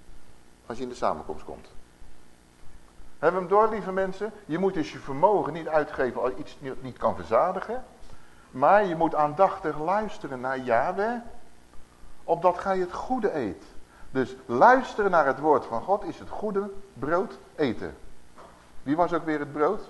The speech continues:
Yeshua. Wie was ook weer het manna wat viel in de woestijn? Ja, dat is het type van Jezus. Jezus is het type van die manna. Ja, dat manna is niet Jezus. En Jezus is geen brood.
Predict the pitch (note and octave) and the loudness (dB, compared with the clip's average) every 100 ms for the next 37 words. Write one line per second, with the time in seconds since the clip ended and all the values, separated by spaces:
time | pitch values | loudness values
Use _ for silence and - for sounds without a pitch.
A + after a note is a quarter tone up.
0 | - - - - - - - - - - | -14 -14 -14 -16 -20 -20 -20 -14 -12 -12
1 | - - - A#3 A3 A3+ B3 - - - | -14 -18 -10 -6 -2 -2 -2 -6 -14 -14
2 | - - - - - - - - - - | -16 -14 -12 -14 -20 -20 -20 -16 -12 -12
3 | - E3+ F3+ F3 E3 E3 D#3+ D3 F3+ F#3 | -6 2 4 4 2 2 2 8 8 10
4 | D#3 C#3 - E3+ D#3 D3+ D3 C#3+ E3 F#3+ | 8 6 2 -2 -2 -2 -4 -2 -2 -2
5 | A3+ - - - - - - - - - | -4 -10 -20 -20 -20 -20 -20 -16 -12 -10
6 | - - - - - - - - - - | -10 -10 -10 -12 -14 -18 -20 -16 -12 -6
7 | A#3+ A#3 B3+ B3 A3 F3+ C3 F#3 A#3 G#3 | -4 -4 -6 -8 -6 -4 -2 -2 -2 -6
8 | - - - - - F3+ E3+ C#3 C#3 - | -10 -14 -20 -20 0 4 4 2 -6 -6
9 | F#3 C#3+ B2+ G#2 G#2 D#3+ G3 C3+ - - | -6 -6 -6 -4 0 0 2 0 -2 -2
10 | C3+ C3 B2+ D3+ C#3+ C3+ A2+ G#2+ G2+ E3 | 2 4 6 6 6 4 0 -2 0 2
11 | C#3+ G#2 D3+ - - - - - - - | 2 0 -6 -8 -12 -16 -20 -16 -12 -10
12 | - - B2 B2+ D3+ C#3+ A#2+ C3+ - B2+ | -10 -8 -4 4 4 4 0 -4 -2 -2
13 | A#2 E3 A#2 F#3 | 2 6 6 6